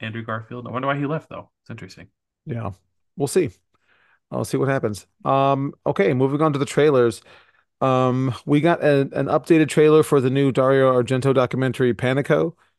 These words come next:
Speaker 2: uh, uh, about the Giallo maestro and, you know, the person that studies at James Wan's feet, Dario Argento.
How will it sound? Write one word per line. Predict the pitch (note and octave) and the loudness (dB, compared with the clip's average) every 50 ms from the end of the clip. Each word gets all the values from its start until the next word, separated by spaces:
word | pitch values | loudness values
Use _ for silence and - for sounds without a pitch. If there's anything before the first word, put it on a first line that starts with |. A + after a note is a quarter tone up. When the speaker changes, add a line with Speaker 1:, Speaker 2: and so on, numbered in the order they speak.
| _ _ _ _ _ - | _ _ _ _ _ -6
Speaker 2:
uh, | C3 B2+ A#2 A2+ A2+ A2+ A2 A2 A2 A2 A2 A2+ A2+ - - _ _ _ _ _ _ _ _ _ _ _ _ _ _ _ _ - | -4 -2 0 0 0 0 0 0 0 -2 -2 -4 -6 -6 -10 _ _ _ _ _ _ _ _ _ _ _ _ _ _ _ _ -6
uh, | A#2 B2 A2+ A2+ | -2 -2 0 0
about | A2 G#2+ A#2+ B2+ - | 0 0 -2 -2 0
the | - B2+ A#2+ B2+ - - | 0 -2 -2 -2 -4 -8
Giallo | B2 A2 A2+ B2+ C3+ C3 B2+ C3+ C3+ B2+ B2+ | -8 -4 -2 0 2 2 2 2 2 2 2
maestro | A#2 B2 B2 B2+ B2 - - C3 B2+ C3 B2+ B2+ | 0 0 0 -2 -2 0 2 2 4 4 2 2
and, | A#2+ A#2 A2+ A2 G#2 | 0 -2 -2 -2 -2
you | A2 A2 | -2 -2
know, | G#2+ G#2+ A2 A2 - - _ _ _ _ _ _ | 0 0 0 -2 -2 -4 _ _ _ _ _ _
the | - C3 | -2 -2
person | B2 - - D3 C#3 - C3 | -2 0 0 0 0 0 -2
that | B2+ B2 | -4 -2
studies | - - C3+ C3 C3 A2 | 0 0 2 2 2 0
at | A#2+ G#2 | 0 -2
James | C3+ B2+ B2+ A#2+ - | -2 -2 -2 -2 -2
Wan's | C3 B2+ B2+ A2 - | -2 -2 -2 -2 -4
feet, | - - C3 C3+ - _ | -4 -2 -4 -4 -6 _
Dario | - C3 A#2+ B2+ B2+ B2+ B2 | -2 0 2 4 4 4 4
Argento. | B2 A#2 A#2+ A2 A#2 B2 A#2 - C#3+ C#3 D3 D3 | 4 2 2 2 0 -2 -2 0 0 0 0 -2